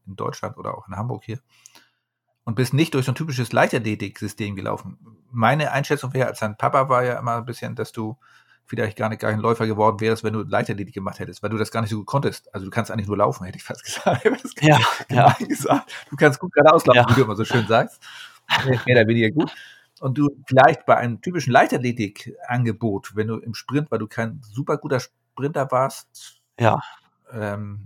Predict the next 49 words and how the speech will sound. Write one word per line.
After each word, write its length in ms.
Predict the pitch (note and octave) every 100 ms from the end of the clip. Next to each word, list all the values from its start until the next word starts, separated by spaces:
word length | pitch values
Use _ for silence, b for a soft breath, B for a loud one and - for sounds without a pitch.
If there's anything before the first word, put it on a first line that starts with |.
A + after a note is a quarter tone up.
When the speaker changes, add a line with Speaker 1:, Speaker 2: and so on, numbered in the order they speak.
| G2+
Speaker 1:
heute, 280 | A2+ A2+ -
äh, 160 | B2+ B2 -
äh, 600 | G#2+ - A2+ - - A2+
wärst 200 | C#3 C3+
du 40 |
wahrscheinlich 420 | A#2+ C3 B2 A#2 -
gar 260 | - A#2+
nicht 80 | A#2+
bei 80 | B2+
Staffeln 280 | - D3+ C3+
dabei 280 | A2 A2+ A#2
gewesen 280 | A2+ A2+
oder 120 | A2+ G#2
im 60 |
dritten, 220 | - B2+ A2+
vierten, 200 | B2 -
was 180 | A2+
wieder 160 | B2 A#2
bei 100 | G#2+
deinem 220 | A2 G#2
eigenen 300 | A2+ A#2 G#2+
Leistungsanspruch 800 | G2+ B2+ A#2 G#2+ G#2 - A2+ A2
dich 220 | B2+ A2
wieder 240 | G#2+ G#2+ - -
nicht 220 | B2+ A#2+
Speaker 2:
Richtig. 120 | B2 G#2
Speaker 1:
befriedigt 160 | - -
hätte. 80 | A2
Speaker 2:
Also 120 | A2
ich 80 | C3
habe 80 | A#2
beim, 260 | B2+ A#2+
ich 100 | -
habe 80 | C3+ C3+
beim 80 | B2+
Fußball, 640 | F3+ F#3 C#3+ C#3 C#3 D3 _ _ -
habe 180 | C3 C3+
ich, 180 | - - D2+
oder 240 | F2+ G#2+
ich 100 | G#2
habe 140 | G#2+
immer 460 | - A#2 A#2 A#2 - - _ _ _
ja 180 | - G#2
schon 200 | - A2+
gemerkt, 300 | A2 G#2+ G#2
dass 140 | G#2 G#2
ich 180 | - -
so 200 | G#2+ G2+
ganz 320 | G#2+ G2